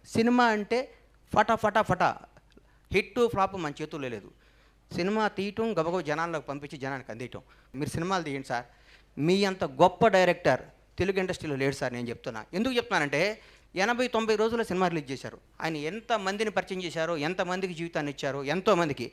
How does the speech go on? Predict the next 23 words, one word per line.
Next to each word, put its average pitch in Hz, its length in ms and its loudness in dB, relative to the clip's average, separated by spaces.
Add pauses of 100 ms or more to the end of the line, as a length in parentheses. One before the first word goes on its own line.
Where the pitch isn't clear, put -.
దశాబ్దం 175 420 2
పాటు 156 160 -4
నడిపించాడు. 143 380 -4
ఒక 123 80 -10
శ్రీకాంత్ని, 143 560 -8
జీడీ 139 360 -8
చక్రవర్తిని. 143 500 -4
ఆలనా, 165 420 10 (680)
నీ 175 160 8
జీవితం 190 500 6 (680)
అటు 151 160 2
ఇటు 202 200 2
కానీ, 175 260 4
నీ 165 140 0
జీవితం 175 280 -4
చిన్న 175 200 -2
చిన్న 180 220 -4
వేల 165 160 4
చేసుకుని 151 260 -4
జీవితం 160 280 -6
నేను 151 100 -4
స్టార్ని 175 440 -2
చేశాడన్నా. 110 520 -6